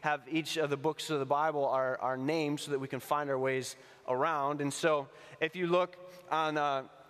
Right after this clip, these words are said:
on the screen, and you'll see that I'm in Genesis chapter thirty-nine. There's this colon, and it looks almost like a time. Uh, people sometimes will think that, that there's a time listed there, but no, it's,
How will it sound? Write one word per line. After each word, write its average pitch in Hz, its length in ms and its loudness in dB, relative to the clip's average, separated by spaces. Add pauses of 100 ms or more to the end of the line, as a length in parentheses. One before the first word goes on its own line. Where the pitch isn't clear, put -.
(600)
on 160 100 0
the 165 80 2
screen, 185 380 0
and 165 80 2
you'll 156 80 2
see 202 180 -2
that 165 100 4
I'm 156 200 2
in 147 100 -2
Genesis 156 480 -2
chapter 160 340 -2
thirty-nine. 160 640 0
There's 143 160 -2
this 135 160 -4
colon, 180 460 2
and 156 100 2
it 147 80 0
looks 180 240 0
almost 165 300 0
like 156 160 0
a 139 80 -2
time. 180 480 -2 (280)
Uh, 135 140 0
people 160 480 -2
sometimes 156 400 -2
will 147 80 -4
think 156 220 -2
that, 135 180 -2
that 139 60 -4
there's 135 180 -2
a 123 80 -8
time 147 540 -2
listed 123 360 -6
there, 110 240 -2
but 131 160 -6
no, 131 220 0
it's, 123 180 -6